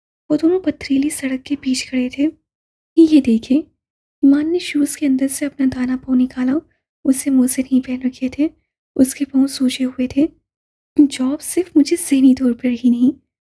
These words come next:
बल्कि जिस्मानी तौर पर भी बीमार कर रही है। ये मेरे पाँव सारा दिन कुर्सी बैठने की वजह से सूज चुके हैं। मेरा माइग्रेन मुसलसल स्क्रीन पर काम करने की वजह से नहीं जाता। मेरे कंधे इतने अकड़े हुए हैं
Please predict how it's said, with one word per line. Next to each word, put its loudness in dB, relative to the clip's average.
बल्कि 2
जिस्मानी 2
तौर 2
पर 0
भी -4
बीमार 4
कर -2
रही -2
है। -2
ये 6
मेरे 4
पाँव 0
सारा -2
दिन 4
कुर्सी 2
बैठने 2
की 0
वजह 0
से 2
सूज 0
चुके -2
हैं। 4
मेरा 6
माइग्रेन 0
मुसलसल 2
स्क्रीन 2
पर -2
काम 0
करने 4
की -2
वजह 0
से 2
नहीं 6
जाता। -4
मेरे 6
कंधे 4
इतने 0
अकड़े -2
हुए 0
हैं 2